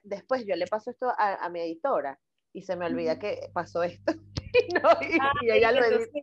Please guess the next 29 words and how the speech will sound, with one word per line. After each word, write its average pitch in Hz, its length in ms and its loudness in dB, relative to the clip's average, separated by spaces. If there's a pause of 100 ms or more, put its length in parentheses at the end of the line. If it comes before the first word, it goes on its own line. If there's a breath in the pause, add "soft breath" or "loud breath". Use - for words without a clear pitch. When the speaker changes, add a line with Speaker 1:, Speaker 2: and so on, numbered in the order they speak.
Speaker 2:
editor. 233 460 -2 (260)
Speaker 1:
Tengo 247 200 6
que 247 60 2
apuntarlo 208 580 2
porque, 240 200 2
<laughs> - 160 0
para 196 320 2
decirle. 190 560 -2 (120)
<laughs> - 220 -2 (280)
Sí. - 180 -10 (880)
Ok, 233 180 2 (240)
no, 226 240 4
nada, 196 380 2
eso. 208 380 -6
Este, 180 1000 0 (200)
¿de 240 240 2
dónde 247 300 0
su-, - 240 -10
de 233 140 0
dónde 247 240 0
sale 349 240 0
la 339 160 2
idea? 233 280 4
No 247 140 -4
soy 220 200 -4
fotogénica, 220 800 -4
<laughs> - 180 -4
me 214 80 -4
encantó. 170 540 -8